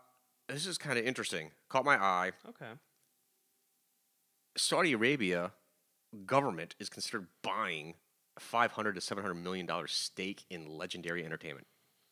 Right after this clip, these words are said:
Speaker 2: Really?
Speaker 1: Yes.
Speaker 2: Wow.
Speaker 1: Yes.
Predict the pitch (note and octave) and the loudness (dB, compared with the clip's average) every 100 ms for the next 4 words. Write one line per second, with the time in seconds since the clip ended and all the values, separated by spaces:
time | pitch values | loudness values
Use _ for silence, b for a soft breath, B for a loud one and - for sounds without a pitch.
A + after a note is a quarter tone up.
0 | _ _ _ _ _ - D3 C4+ D#4 A2 | _ _ _ _ _ -8 2 4 6 4
1 | G#2 G#2+ G2 G#2 G2+ D2+ - - _ _ | 2 -2 2 4 4 2 -4 -6 _ _
2 | _ _ _ _ _ _ _ _ _ _ | _ _ _ _ _ _ _ _ _ _
3 | - G#3+ G#3+ - C#4 F4 C#4+ G2+ G2 | -10 -4 2 6 6 6 6 6 4